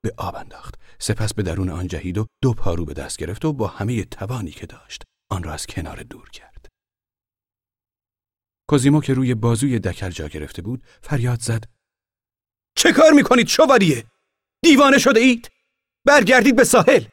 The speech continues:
کجا دارید می‌روید؟" بله،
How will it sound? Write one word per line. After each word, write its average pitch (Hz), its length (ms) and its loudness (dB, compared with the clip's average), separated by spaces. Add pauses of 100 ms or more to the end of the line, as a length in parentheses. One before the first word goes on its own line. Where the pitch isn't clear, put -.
(500)
کجا 349 320 4
دارید 311 260 6
می‌روید؟" 247 520 2 (2000)
بله، - 240 -10